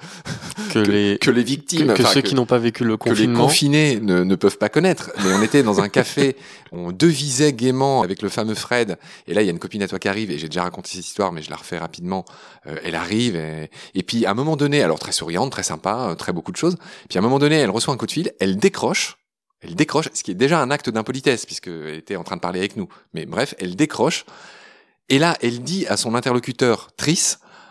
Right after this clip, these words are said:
Speaker 2: euh, « Je suis désolé, j'ai pas le temps. » Et cet acte-là, je t'avais dit, euh, mais avec beaucoup de gentillesse, hein, vu qu'elle était très jolie,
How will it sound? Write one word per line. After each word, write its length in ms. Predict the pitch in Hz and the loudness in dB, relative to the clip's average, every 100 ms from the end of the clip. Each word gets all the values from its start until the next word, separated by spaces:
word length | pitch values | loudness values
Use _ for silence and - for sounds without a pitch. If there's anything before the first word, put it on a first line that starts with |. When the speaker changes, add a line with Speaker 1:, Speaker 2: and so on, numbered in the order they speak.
| _ - | _ -4
Speaker 2:
euh, « 260 | 92 90 - | -2 -2 0
Je 60 | - | 0
suis 80 | 131 | 4
désolé, 280 | 127 139 | 6 6
j'ai 100 | 160 | 6
pas 80 | 131 | 2
le 60 | 101 | -2
temps. » 140 | 85 - _ _ _ _ _ - _ - | -6 -16 _ _ _ _ _ -20 _ -4
Et 80 | |
cet 300 | 127 143 - | -2 -2 0
acte-là, 680 | 196 202 - 143 143 185 202 208 | -2 -2 -2 0 2 0 -2 -4
je 140 | 117 | -2
t'avais 300 | 120 127 139 | 2 2 2
dit, 300 | 135 180 196 | 0 0 2
euh, 160 | 98 98 | 4 4
mais 140 | 101 95 | 6 4
avec 160 | 95 98 | 4 2
beaucoup 300 | 117 - 131 | -2 -4 -4
de 320 | 90 87 87 | -2 -2 -2
gentillesse, 440 | 104 - 233 190 | -2 0 0 0
hein, 100 | 120 107 87 | 0 0 -2
vu 100 | 85 | -2
qu'elle 140 | 90 | -4
était 160 | 87 90 | -4 -4
très 120 | 90 | -4
jolie, 200 | 85 82 | -4 -4